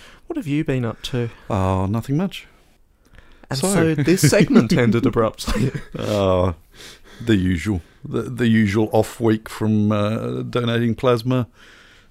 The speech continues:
Speaker 2: Uh, a bit of walking.
Speaker 1: Mm-hmm.
Speaker 2: And a few photo takings. Hmm. Um, yes, but we do have a movie to watch, and it's a
Speaker 1: We do.
Speaker 2: fairly lengthy one.
Speaker 1: We do.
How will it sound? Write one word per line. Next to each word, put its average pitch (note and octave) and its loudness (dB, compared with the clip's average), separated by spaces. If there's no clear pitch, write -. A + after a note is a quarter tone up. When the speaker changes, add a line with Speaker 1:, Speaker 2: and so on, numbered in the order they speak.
Speaker 2:
Uh, B2+ -8
a A#2+ -14
bit A2+ -10
of A2+ -2
walking. B2 -2
Speaker 1:
Mm-hmm. B2+ -4
Speaker 2:
And F#2+ -12
a - -12
few G2+ -8
photo G2+ -4
takings. A2 -8
Hmm. B2 2
Um, D3 0
yes, B2+ 0
but B2+ 2
we B2+ 2
do B2 4
have A#2 2
a G2+ 6
movie G#2 2
to F#2+ -2
watch, G2 2
and G#2+ 4
it's G2+ -2
a B2 -4
Speaker 1:
We C#3 -4
do. E3 2
Speaker 2:
fairly A2 6
lengthy A2+ 2
one. A#2+ 2
Speaker 1:
We C#3+ -6
do. B2+ -4